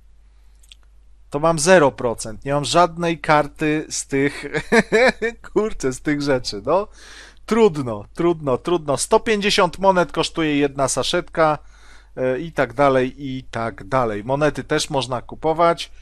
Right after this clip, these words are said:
Zaraz zobaczymy, jakie to są koszty. Em, dwadzieścia dwa euro kosztuje trzy tysiące siedemset pięćdziesiąt monet. Za zarejestrowanie się na stronie Wizardów dostajemy podobno dwa tysiące złota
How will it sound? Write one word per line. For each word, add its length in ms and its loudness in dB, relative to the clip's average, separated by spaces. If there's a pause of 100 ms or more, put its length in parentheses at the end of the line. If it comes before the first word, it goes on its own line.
(220)
Zaraz 220 -2
zobaczymy, 500 -6
jakie 240 -8
to 100 -12
są 220 -10
koszty. 560 -2 (680)
Em, 880 -4
dwadzieścia 580 0
dwa 220 0
euro 340 2
kosztuje 460 -6
trzy 320 -2
tysiące 500 -2
siedemset 760 -2 (400)
pięćdziesiąt 840 -4 (100)
monet. 580 -6
Za 200 0
zarejestrowanie 840 2
się 180 -4
na 140 -2
stronie 460 -4
Wizardów 680 -2 (340)
dostajemy 460 -2
podobno 400 -6
dwa 240 0
tysiące 580 0
złota 520 0